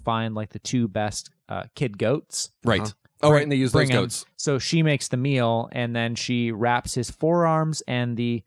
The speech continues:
Speaker 1: smooth part of his neck in goat skin.
Speaker 2: You know.
Speaker 1: Yeah, as opposed to the
Speaker 3: We all
Speaker 1: not
Speaker 3: have one.
Speaker 1: smooth part
Speaker 2: Yeah,
Speaker 1: of the
Speaker 2: this,
Speaker 1: eunuch.
Speaker 2: this, this.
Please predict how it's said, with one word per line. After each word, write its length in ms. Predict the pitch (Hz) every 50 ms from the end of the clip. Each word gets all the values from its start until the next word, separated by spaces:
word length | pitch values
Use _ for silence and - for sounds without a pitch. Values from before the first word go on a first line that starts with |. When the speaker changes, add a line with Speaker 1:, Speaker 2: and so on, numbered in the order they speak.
| _ _ -
Speaker 1:
smooth 480 | - - - 165 170 175 175 175 -
part 220 | - 175 165 160 147
of 80 | 127
his 160 | 127 120 98
neck 460 | 110 120 127 120 - - - - - _ _ _ _ _ _ -
in 200 | 120 110 104 107
goat 280 | 104 110 104 107 -
skin. 360 | - - 110 92 90 90 87 -
Speaker 2:
You 100 | 143 151
know. 180 | 113 98 98 - _ _ _ _ _ _ _ -
Speaker 1:
Yeah, 140 | 143 131 -
as 220 | 135 147 156 147 120
opposed 300 | 139 170 151 147 - -
to 60 | 139
the 80 | 95 113
Speaker 3:
We 80 | 135 165
all 60 | 185
Speaker 1:
not 80 | - 110
Speaker 3:
have 160 | 101 95 -
one. 120 | 107 123
Speaker 1:
smooth 320 | 156 175 185 196 196 - -
part 80 | 147 151
Speaker 2:
Yeah, 60 | 117
Speaker 1:
of 40 | -
the 220 | 214 233 220 233 226
Speaker 2:
this, 120 | 226 254 254
Speaker 1:
eunuch. 60 | 254 247
Speaker 2:
this, 240 | 135 - - - - _ -
this. 260 | 139 123 98 - -